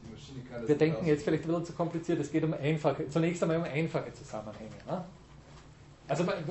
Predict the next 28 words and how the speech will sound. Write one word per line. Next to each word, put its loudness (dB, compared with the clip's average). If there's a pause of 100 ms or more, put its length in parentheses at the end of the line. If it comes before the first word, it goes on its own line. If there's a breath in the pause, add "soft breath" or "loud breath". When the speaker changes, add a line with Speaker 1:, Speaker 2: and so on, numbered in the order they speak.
(120)
Speaker 2:
es -2
lässt 4
sich -2
hier 4
vorstellen, 4
dass 0
wenn 2
Sie, 6
was 6
weiß -2
ich, 0
äh, -8 (680 loud breath)
wenn, 0
wenn, 2
wenn 6
da 12
jetzt 4
ein 2
Fehler 4
drin 0
sein 0
sollte -2
und -6
der 4
springt 2
wirklich -2
hier, 2
der, 4